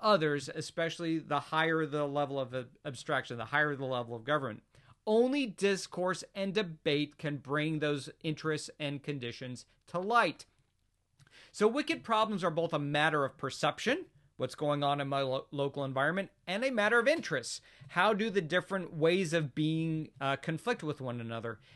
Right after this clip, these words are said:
And these simply cannot be engineered. Now, the side effects of the pandemic policy, inflation, disrupted supply chains,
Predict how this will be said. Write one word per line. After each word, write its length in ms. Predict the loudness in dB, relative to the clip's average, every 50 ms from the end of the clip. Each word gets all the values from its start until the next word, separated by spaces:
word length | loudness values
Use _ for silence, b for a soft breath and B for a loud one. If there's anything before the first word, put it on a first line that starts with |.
| B B
And 240 | -4 -2 -2 0 0
these 240 | 0 0 0 -2 -2
simply 640 | -4 -6 -4 -2 -2 -2 -2 -2 -2 -4 -4 -4
cannot 680 | -4 -4 -4 -4 -2 0 2 2 4 4 2 0 -4 _
be 260 | -8 -6 -6 -6 -8 -8 -6
engineered. 840 | -4 -2 -2 -2 -2 -2 0 0 2 2 2 2 2 0 -2 -6 _ -20 -20 -20 B B B B B B B
Now, 120 | -2 -2 -2
the 120 | -2 -4
side 380 | -4 2 4 6 6 6 4 2
effects 320 | 0 0 0 -2 -2 -2
of 60 | -4
the 80 | -4 -4
pandemic 640 | -2 -2 -2 0 0 0 0 0 2 0 -2 0
policy, 500 | 2 2 2 2 2 0 -4 -8 -12 -8 -6
inflation, 680 | -6 -6 -6 -2 0 2 2 2 2 -2 -4 -6 -6 -6
disrupted 500 | -6 -6 -2 0 -2 0 -2 -4 -6 -6
supply 400 | -6 -6 -2 2 4 4 4 2
chains, 400 | 0 -4 -4 -4 -6 -8 -10